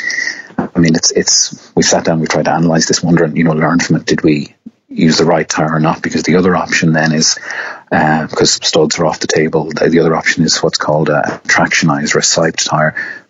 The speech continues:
which again, you get a, a road legal tyre and you put it on some sort of torture machine called tractionising device, which is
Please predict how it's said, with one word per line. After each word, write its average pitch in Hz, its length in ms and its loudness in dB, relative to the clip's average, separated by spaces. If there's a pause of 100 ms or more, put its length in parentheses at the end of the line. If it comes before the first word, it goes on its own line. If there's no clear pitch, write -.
which - 100 -4
again, 82 380 2
you 90 120 2
get 82 220 2
a, 78 260 0
a 82 60 0
road 80 340 4
legal 80 280 0
tyre 80 520 0 (400)
and 78 680 0
you 76 260 2
put - 240 0
it 80 100 4
on 76 260 0
some 82 220 2
sort 82 180 0
of 82 120 -2 (120)
torture 82 420 0
machine 80 560 2
called 76 560 0
tractionising 80 580 0
device, 78 420 0
which - 180 -2
is - 180 -2